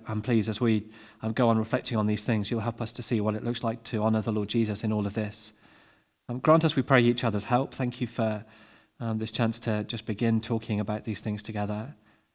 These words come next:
And Father, we do pray that please, as a church, as we have thought about just now,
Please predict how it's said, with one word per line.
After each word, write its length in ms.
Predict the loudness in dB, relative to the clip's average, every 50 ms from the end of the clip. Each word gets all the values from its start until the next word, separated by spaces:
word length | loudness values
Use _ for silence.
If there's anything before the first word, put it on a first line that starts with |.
| _ _ _ _ _ _ _ -10 -10
And 100 | 0 4
Father, 180 | 4 4 6
we 100 | 4 6
do 140 | 6 4 4
pray 200 | 4 4 2 2
that 160 | 2 0 -2
please, 400 | 0 0 2 2 2 0 -2 -4
as 200 | -4 -4 -2 -2
a 60 | -2
church, 520 | -2 -2 -2 -2 -2 -2 -2 -4 -6 -6 -6
as 80 | -4
we 200 | -2 -2 -2 -2 -4 -8 -12 -12
have 100 | -12 -6
thought 180 | -4 -2 -2
about 200 | 0 0 -2 -2
just 260 | -2 -4 -4 -2 0
now, 280 | 0 0 0 0 -4